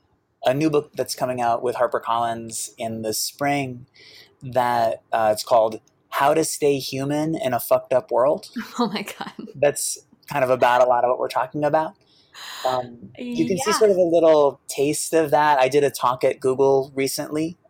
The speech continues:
Speaker 1: and sort of talked about some of those issues.
Speaker 2: I watched that talk,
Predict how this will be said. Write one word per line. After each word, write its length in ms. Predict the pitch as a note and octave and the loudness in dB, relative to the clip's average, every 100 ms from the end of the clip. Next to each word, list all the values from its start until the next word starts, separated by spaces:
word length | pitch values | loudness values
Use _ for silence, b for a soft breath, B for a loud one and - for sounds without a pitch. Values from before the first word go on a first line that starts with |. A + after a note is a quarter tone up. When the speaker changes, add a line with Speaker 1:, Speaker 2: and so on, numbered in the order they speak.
| B2+ | -4
Speaker 1:
and 220 | A#2+ A2+ | -4 -6
sort 180 | - A2+ | -6 -6
of 100 | - | -4
talked 280 | A#2 G#2+ - | -4 -4 -2
about 240 | A#2 A2+ | -2 -2
some 160 | - A2+ | -4 -8
of 120 | A2 | -2
those 240 | A2 A2 | -2 -2
issues. 560 | A2+ - C#3+ D3+ - - | -6 -6 -6 -8 -10 -10
Speaker 2:
I 140 | G#3+ | -10
watched 480 | G#3 G3+ G3+ - - | -6 -6 -6 -10 -12
that 180 | F3 F3 | -10 -10
talk, 320 | - - - | -12 -16 -18